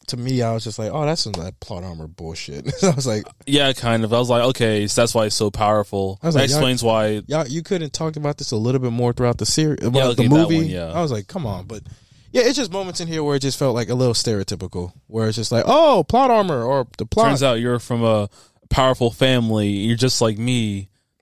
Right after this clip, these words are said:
Speaker 2: but second to me. You're not good as me.
Speaker 1: I was just like, "Oh, yeah, turns out it was the power of love and friendship." And it's like, okay. <laughs> But, um, they have a post-credit scene in here, which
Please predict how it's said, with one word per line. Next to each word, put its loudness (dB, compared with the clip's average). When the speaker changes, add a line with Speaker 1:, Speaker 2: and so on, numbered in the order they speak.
Speaker 2:
but 2
second 2
to -4
me. -2
You're 0
not 0
good 4
as -2
me. -4
Speaker 1:
I 4
was 2
just 0
like, -4
"Oh, 2
yeah, 0
turns -8
out 2
it 6
was 4
the -14
power -6
of -6
love -6
and -10
friendship." -6
And -6
it's -2
like, -4
okay. -2
<laughs> 4
But, 2
um, 4
they 2
have 6
a -2
post-credit 2
scene -2
in -4
here, -4
which -2